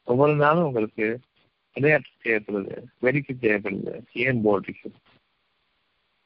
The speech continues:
உங்களுடைய வாழ்க்கையை விட மற்றவருடைய வாழ்க்கை ருசியாக இருக்கின்றது.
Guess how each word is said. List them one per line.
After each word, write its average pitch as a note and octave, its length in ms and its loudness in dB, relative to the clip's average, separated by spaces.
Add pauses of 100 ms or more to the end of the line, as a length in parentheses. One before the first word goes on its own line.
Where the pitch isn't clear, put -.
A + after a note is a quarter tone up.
(800)
உங்களுடைய C3+ 400 6
வாழ்க்கையை B2+ 540 -2
விட B2 360 -2 (760)
மற்றவருடைய C3 640 0
வாழ்க்கை A2+ 400 0
ருசியாக A2 360 -2
இருக்கின்றது. G2+ 600 -4